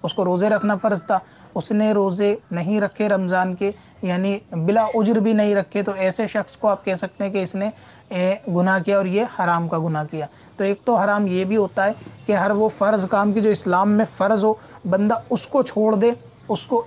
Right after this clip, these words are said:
एक बार छोड़ने से भी आप कह सकते हैं कि ये हराम है। इसी तरह जो इस्लाम में वाजिबात हैं, यानी वाजिब हैं, उनको जानबूझकर कई मरतबा छोड़ दे, उसकी आदत बना ले, तो भी कह सकते हैं। दूसरा ये होता है कि कोई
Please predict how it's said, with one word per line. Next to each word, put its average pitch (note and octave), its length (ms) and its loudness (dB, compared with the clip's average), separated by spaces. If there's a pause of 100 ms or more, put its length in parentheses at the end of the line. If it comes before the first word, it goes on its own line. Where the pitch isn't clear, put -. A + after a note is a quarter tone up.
एक A#3 220 2
बार G#3+ 200 2
छोड़ने G3+ 360 0
से G#3 140 -2
भी G3 100 0
आप F#3+ 160 -2
कह F3+ 100 0
सकते F#3 300 -6
हैं F#3 100 -4
कि G3 80 -2
ये G#3 140 0
हराम E3+ 360 0
है। F#3 80 -10 (360)
इसी B3 200 2
तरह B3 180 4
जो B3 100 4
इस्लाम A#3+ 240 2
में B3+ 80 4
वाजिबात F#3+ 640 2
हैं, E3+ 140 -6
यानी G3+ 160 2
वाजिब F3+ 420 0
हैं, F#3+ 180 -4 (320)
उनको A3+ 260 4
जानबूझकर G3+ 640 2
कई A3 200 0
मरतबा G3+ 420 0
छोड़ G3+ 260 0
दे, G3+ 100 0
उसकी G#3 200 -2
आदत F#3 280 0
बना F#3 260 0
ले, F3+ 100 -2
तो F#3 180 -2
भी F#3+ 140 0
कह F#3 160 -2
सकते F#3 300 -10
हैं। F#3 80 -12 (500)
दूसरा A3 260 2
ये B3+ 80 6
होता A#3+ 240 2
है B3 100 4
कि A#3+ 160 0
कोई A#3+ 380 0